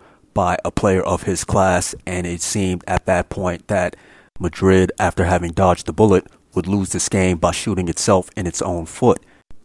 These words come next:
Now, I thought the free kick that was awarded to Levante was the first of two very poor refereeing decisions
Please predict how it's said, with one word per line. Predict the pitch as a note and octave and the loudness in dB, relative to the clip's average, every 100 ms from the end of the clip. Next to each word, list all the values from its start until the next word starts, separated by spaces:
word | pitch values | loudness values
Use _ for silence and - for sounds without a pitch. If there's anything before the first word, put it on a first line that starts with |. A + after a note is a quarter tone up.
| - - | -10 -2
Now, | F2+ | 0
I | E2+ | 2
thought | - C3+ - | 4 4 4
the | - | -2
free | - G2+ | 0 0
kick | - G2 | 0 0
that | - F#2+ | 2 0
was | F2+ | 0
awarded | F2 E2+ G#2 F#2+ - | -2 0 0 0 -2
to | G2 | -4
Levante | F2+ F#2 F2+ - F#2+ F2 | -2 -2 -4 -4 -4 -4
was | F2+ B2 | -4 -8
the | - | -10
first | - G#2+ G2 - | -4 -2 -2 -4
of | - G3+ - | -10 -10 -10
two | - - C3 F#2 | -6 -2 -2 -2
very | E2+ F#2+ F#2 | 0 2 2
poor | - G2+ F#2 F#2 | -2 -2 -2 0
refereeing | F#2+ - F#2 F#2 | -2 -2 -6 -6
decisions | F2 - G2 F2 F2 | -6 -4 -4 -4 -8